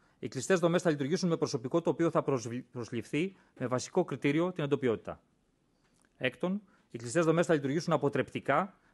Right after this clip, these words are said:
για όσους βρίσκονται στην Τουρκία και σχεδιάζουν να μπουν παράνομα στη χώρα μας, αφού θα συμβάλλουν μαζί με τις νέες διαδικασίες ασύλου στην αύξηση και την επίσπευση των επιστροφών.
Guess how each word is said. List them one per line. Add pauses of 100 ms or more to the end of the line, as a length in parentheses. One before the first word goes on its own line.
για
όσους
βρίσκονται
στην
Τουρκία (220)
και
σχεδιάζουν
να
μπουν
παράνομα
στη
χώρα
μας, (280)
αφού
θα
συμβάλλουν (260)
μαζί
με
τις
νέες
διαδικασίες
ασύλου (160)
στην
αύξηση (220)
και
την
επίσπευση
των
επιστροφών.